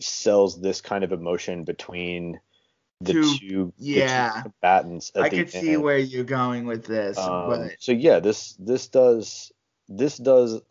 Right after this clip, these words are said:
Speaker 1: a thing better than any other wrestling match, and for that I give it, I give
Speaker 2: Four
Speaker 1: it
Speaker 2: and
Speaker 1: four
Speaker 2: three quarters.
Speaker 1: three fourths. I don't give it five because I said, like I said, the, the D D T for the actual finish of the match itself was a little flat to me,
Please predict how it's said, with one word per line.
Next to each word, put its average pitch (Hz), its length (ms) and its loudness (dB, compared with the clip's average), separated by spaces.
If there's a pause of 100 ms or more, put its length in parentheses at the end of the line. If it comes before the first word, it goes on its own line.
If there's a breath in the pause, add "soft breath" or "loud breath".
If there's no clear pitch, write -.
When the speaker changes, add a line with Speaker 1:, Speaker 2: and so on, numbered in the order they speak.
(160)
Speaker 1:
a 101 100 -2
thing 110 560 0
better 101 260 2
than 95 200 -4
any 98 260 -4
other 92 180 0
wrestling 92 400 -2
match, 85 280 -6
and 82 120 -8
for 90 120 -8
that 85 200 0
I 80 60 -2
give 80 220 -4
it, 80 160 -6 (520)
I 85 100 -2
give 85 160 0
Speaker 2:
Four 135 80 2
Speaker 1:
it 123 40 -2
Speaker 2:
and 117 80 -10
Speaker 1:
four 92 120 -4
Speaker 2:
three 85 80 -10
quarters. 87 260 -8
Speaker 1:
three - 80 -20
fourths. 90 300 -6 (420 loud breath)
I 104 60 4
don't 156 180 6
give 175 160 6
it 139 80 -4
five 135 360 4
because 110 220 -6
I 95 40 -8
said, 101 240 -2
like 92 120 0
I 92 60 -6
said, 87 240 -6
the, 87 200 0
the 92 120 -4
D 104 160 -2
D 107 120 -2
T 101 180 -6
for 92 120 -4
the 92 160 -6
actual 123 460 0
finish 139 380 0
of 107 80 -2
the 92 80 -6
match 87 300 -4
itself 113 460 0 (460 loud breath)
was 123 100 0
a 123 60 6
little 127 480 6
flat 123 340 2
to 135 100 -6
me, 131 280 -6